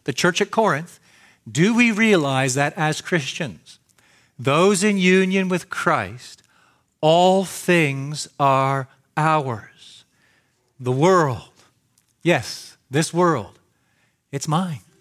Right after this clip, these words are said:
It's a bold statement, isn't it?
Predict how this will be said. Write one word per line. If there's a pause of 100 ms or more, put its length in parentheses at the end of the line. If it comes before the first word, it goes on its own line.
(1900)
It's
a
bold
statement,
isn't
it?